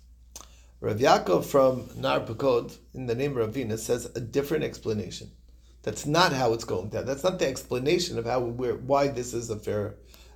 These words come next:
uh, fair split. Reisha b'shtei tfisos, b'sefer b'shtei tfisos. The Reisha is talking about where there was two. Basically, we're talking about there was the land that was left from the husband was,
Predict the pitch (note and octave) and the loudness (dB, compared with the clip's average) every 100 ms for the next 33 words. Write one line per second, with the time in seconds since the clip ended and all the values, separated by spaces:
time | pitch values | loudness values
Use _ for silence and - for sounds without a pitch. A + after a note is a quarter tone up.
0 | - A2 G#2+ G#2 - F#2+ E2+ - - - | -4 0 2 0 0 0 0 -2 -4 -4
1 | - - - - - - - - A#2 B2 | -18 -20 -20 -20 -20 -20 -20 -10 2 8
2 | G3 A#3+ E3 B2+ A#2 - F3+ E3+ - B2 | 8 8 2 2 0 2 2 2 -2 -2
3 | - C#3 G3 - - A#2 - D3 A#2+ G#2+ | 2 2 0 -6 -8 -6 2 2 2 -4
4 | - G#2+ G2+ - - - - A2+ A#2+ D#3+ | -6 -6 -8 -12 -14 -14 -12 -4 2 2
5 | - D#3 B2+ - - A#2+ A2+ - A#2+ A#2 | 2 -2 -2 -4 -4 -2 -2 -2 -4 -2
6 | G#2+ G#2+ - - G#3+ F#3+ F3 - - - | -6 -8 -10 0 2 2 -2 -10 -20 -20
7 | - - - - - - - - A2+ E3+ | -20 -20 -20 -20 -20 -20 -14 -4 4 4
8 | F3+ E3+ D3+ C3+ C#3+ D3+ E3 C#3 C3+ B2 | 6 4 4 4 2 2 6 4 4 -2
9 | A#2+ - - - - - - C#3 B2 C3 | -2 -6 -14 -20 -20 -18 0 2 4 6
10 | E3+ G3+ E3+ C3+ B2+ A#2+ B2+ D#3+ D3 - | 8 6 4 2 2 -2 2 4 2 -2
11 | - C3 B2 B2 D#3 F3 - A#2+ A2+ B2 | -2 0 0 0 0 0 0 -2 0 2
12 | B2 A#2+ A#2+ - | 4 2 -2 -10